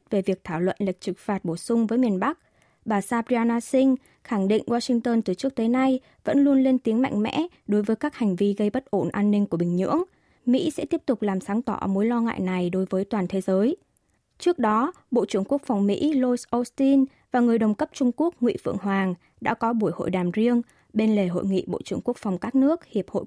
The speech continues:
các quốc gia Đông Nam Á asean, mở rộng lần thứ chín diễn ra tại Campuchia,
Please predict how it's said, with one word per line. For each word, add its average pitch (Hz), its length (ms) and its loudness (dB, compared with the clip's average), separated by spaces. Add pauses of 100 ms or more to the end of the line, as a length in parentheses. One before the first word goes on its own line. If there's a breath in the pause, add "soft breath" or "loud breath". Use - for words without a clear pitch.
các 262 160 -4
quốc 262 160 -4
gia 196 220 -2
Đông 190 200 0
Nam 190 160 -2
Á 180 140 -4
asean, 226 580 0 (480 soft breath)
mở 202 120 2
rộng 196 240 0
lần 190 200 0
thứ 208 120 0
chín 208 360 0
diễn 233 220 -2
ra 208 180 -2
tại - 180 -8
Campuchia, 214 600 0